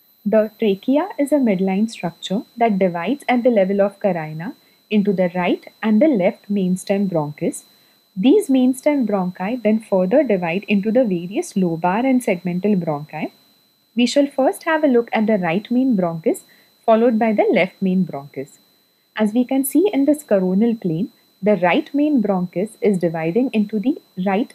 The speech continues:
upper lobar bronchus and bronchus intermedius. We shall go to the axial plane now and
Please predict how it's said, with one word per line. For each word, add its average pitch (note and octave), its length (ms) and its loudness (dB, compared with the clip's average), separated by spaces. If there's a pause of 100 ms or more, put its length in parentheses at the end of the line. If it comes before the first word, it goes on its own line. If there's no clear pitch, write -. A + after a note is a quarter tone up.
upper A#3+ 240 2
lobar A3 440 2
bronchus E3 600 -4
and A#3 180 -2 (100)
bronchus F#3 540 0 (140)
intermedius. F3 760 -2 (640)
We A#3 100 2
shall C4 240 2
go G#3+ 220 2
to F4 140 2
the F#4 160 4 (120)
axial G#3+ 380 4
plane B3+ 340 0
now F#3 280 -4 (240)
and A3 240 0